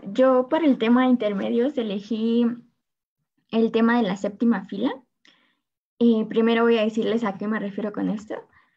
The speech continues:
Como sabemos, em, las filas son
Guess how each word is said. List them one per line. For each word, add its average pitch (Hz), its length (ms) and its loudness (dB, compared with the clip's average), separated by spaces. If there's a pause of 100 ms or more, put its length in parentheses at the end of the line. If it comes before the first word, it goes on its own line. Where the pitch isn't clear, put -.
(360)
Como 233 320 2
sabemos, 247 800 0 (360)
em, 208 760 -2 (1160)
las 208 220 0
filas 240 340 4
son 220 480 0